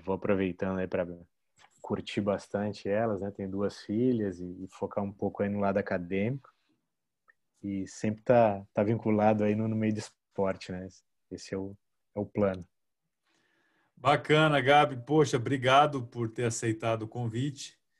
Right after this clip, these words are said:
Speaker 2: Espero que tenham gostado, pessoal, os ouvintes do nosso bate-papo. É, sucesso pra você na Suécia.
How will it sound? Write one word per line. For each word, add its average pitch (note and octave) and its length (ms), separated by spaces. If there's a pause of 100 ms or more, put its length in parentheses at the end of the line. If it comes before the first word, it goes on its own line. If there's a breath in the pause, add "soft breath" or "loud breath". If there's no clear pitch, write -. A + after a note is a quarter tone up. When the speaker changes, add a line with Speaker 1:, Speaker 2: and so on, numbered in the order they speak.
(400)
Speaker 2:
Espero A#2+ 340
que A#2 60
tenham B2 200
gostado, B2 600
pessoal, A#2+ 420
os A2 120
ouvintes A#2 680 (160)
do - 80
nosso A#2 320
bate-papo. B2 680 (960)
É, G#2+ 600
sucesso C#3+ 640
pra B2+ 160
você A#2 340
na B2 100
Suécia. C3 800